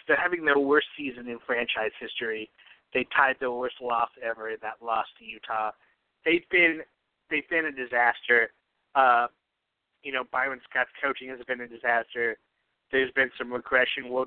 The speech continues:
we'll talk specifically about, uh, you know, why they would, why, uh, Lakers fans have turned on the, the one beacon of hope that maybe this team had going forward, at least, uh, you know,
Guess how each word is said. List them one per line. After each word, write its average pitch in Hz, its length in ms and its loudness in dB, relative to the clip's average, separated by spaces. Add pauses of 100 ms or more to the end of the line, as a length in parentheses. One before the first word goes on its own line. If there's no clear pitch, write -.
(120)
we'll 135 160 -4 (160)
talk 131 200 2 (120)
specifically 131 520 -6
about, 120 340 2 (180)
uh, 117 260 4 (360)
you 127 80 -14
know, 123 200 -2
why 120 280 2
they 123 120 -4
would, 117 140 -10 (1000)
why, 202 420 6 (100)
uh, 165 320 2
Lakers 160 280 -6 (100)
fans 143 300 -6
have 135 100 -16 (180)
turned 156 300 -8 (120)
on 131 300 -2 (420)
the, 147 140 0 (140)
the 147 80 -4
one 147 340 -6
beacon 147 240 -16
of 131 100 -10
hope 139 300 -6
that 127 160 -8
maybe 127 240 -8
this 120 140 -12 (120)
team 127 140 -14 (100)
had 127 160 -2 (120)
going 120 320 -4
forward, 123 300 -2
at 113 180 -10
least, 120 180 -14 (560)
uh, 113 340 4 (420)
you 131 100 -16
know, 113 180 -4